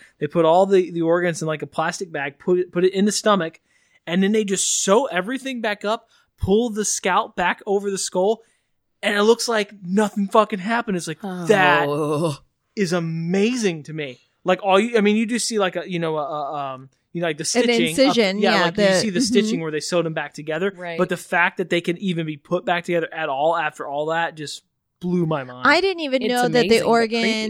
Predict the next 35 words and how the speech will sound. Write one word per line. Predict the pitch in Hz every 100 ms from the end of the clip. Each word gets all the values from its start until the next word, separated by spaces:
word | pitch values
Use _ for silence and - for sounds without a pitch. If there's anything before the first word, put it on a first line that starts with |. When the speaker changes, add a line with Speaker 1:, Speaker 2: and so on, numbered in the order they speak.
| 220
Speaker 2:
creepy. |
Speaker 3:
when | 214 214
you | 226
have | 220
an | 214
autopsy, | 208 214 226 208 - 220
get | 208 -
put | 226 -
into | 214 196
sacks | - 233 262 302 226 214 -
Speaker 1:
Uh-huh. | -
Speaker 3:
until | 214 170 220 214
I | 202 208
saw | - - 208 202 202
the | 185 185
autopsy | 190 220 202 - 214
of |
Jane | 185 202 196
Doe. | 190 175 180 214 311 226
Speaker 2:
Mm-hmm. | 233 240 247
Speaker 3:
Did | 226 202
you |
see | 220 247
that | 226 247
movie? | - 156 294
Speaker 2:
Yes. | 311 330 - -
Speaker 3:
First | 233 220
of |
all, | 208 180 196 _
great | 185 -
movie. | 165 -
Speaker 2:
It | 220
is | 285
great. | 226 170
Speaker 3:
Um, | 208 208 208 202